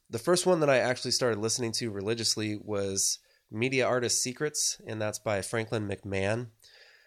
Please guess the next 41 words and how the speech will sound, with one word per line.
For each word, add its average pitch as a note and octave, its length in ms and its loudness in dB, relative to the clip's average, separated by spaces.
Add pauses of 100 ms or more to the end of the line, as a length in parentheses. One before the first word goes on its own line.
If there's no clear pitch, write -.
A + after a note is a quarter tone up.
(160)
And A2+ 140 0
that D3 140 4
really D3 200 4
gave C3 200 4
me A#2 120 4
inspiration A2+ 640 0
for G2 180 -6
this A#2 180 0
show, F#2 440 -2 (380)
which A#2+ 200 0
at B2 100 0
that E3+ 180 6
point D3+ 240 4
I B2 80 6
didn't C3 260 0
think C3 260 -2
I C3 60 2
was A2 160 0
actually G#2 300 0
going F#2+ 260 -2
to G2 100 -8
do. F#2 340 -4
So F2+ 420 -6 (420)
it, G2 200 -8
it F#2+ 140 -10
kinda A#2 220 0
came G#2 300 -2
later, F#2+ 520 0
but F#2+ 160 -4
that C#3 140 2
was C3 160 -2
a A2+ 60 -2
great A2 240 0
show. A2+ 240 0
I've A2+ 180 0
recommended A#2 440 -2
that G2+ 140 2
show G#2 200 -2
before. G2 500 -4 (500)
It B2+ 160 -4
took - 200 2